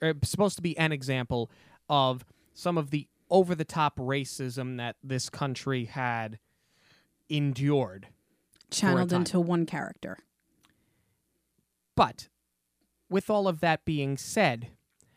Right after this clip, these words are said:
Speaker 1: there's enough drama here with the schools being integrated, with some of the community not standing behind the integration.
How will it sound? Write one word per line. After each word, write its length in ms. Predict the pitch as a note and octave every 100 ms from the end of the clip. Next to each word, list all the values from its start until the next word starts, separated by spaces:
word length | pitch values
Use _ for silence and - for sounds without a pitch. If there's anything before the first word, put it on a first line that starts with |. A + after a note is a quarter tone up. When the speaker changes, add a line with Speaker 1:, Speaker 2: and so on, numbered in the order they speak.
| _ _ _ _ _ _ _ _ _ _ _ _ D#3+
Speaker 1:
there's 440 | C#3 D#3 B3 D#4+ C#4+
enough 500 | G#3 D#3+ E3 - - D3+
drama 540 | C3 B2+ C3 C#3 D3
here 480 | C#3+ D3+ C#3+ C#3+ D3+ _ _ _
with 160 | D3 -
the 80 | C3
schools 480 | - - E3 D#3
being 320 | C#3 D#3 C#3+ C#3
integrated, 760 | C3+ C#3 B2+ B2+ B2+ B2+ B2 - _ _ _ _ _ _ _ _ _ -
with 480 | C#3 C#3 C3 - - _ _ _ _ _ _
some 380 | - - F#3+ G3
of 140 | F3 D3+
the 100 | D#3
community 880 | - D3 D3+ D#3 D3 C#3+ C#3 C3 - _ _
not 420 | C3+ C3+ D3 D3 -
standing 560 | - C#3+ C3+ B2+ B2+
behind 560 | A#2+ A#2 D3+ D3 C#3 C3
the 140 | B2+
integration. 800 | B2 A#2+ B2 B2+ A#2 - B2 A2+